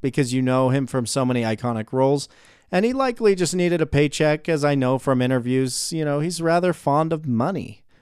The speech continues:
But who isn't, right? And who could blame him? And his voice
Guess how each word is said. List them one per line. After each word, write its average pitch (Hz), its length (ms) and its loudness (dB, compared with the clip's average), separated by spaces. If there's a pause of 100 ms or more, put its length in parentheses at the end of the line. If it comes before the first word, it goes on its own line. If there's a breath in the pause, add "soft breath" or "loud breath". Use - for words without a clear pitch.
(100)
But 160 120 4
who 185 180 8
isn't, 104 300 -2
right? 120 360 0 (320 soft breath)
And 127 300 2
who 147 160 4
could 156 160 0
blame 135 260 4
him? 135 240 2 (440 soft breath)
And 135 260 0
his 156 320 2
voice 170 720 2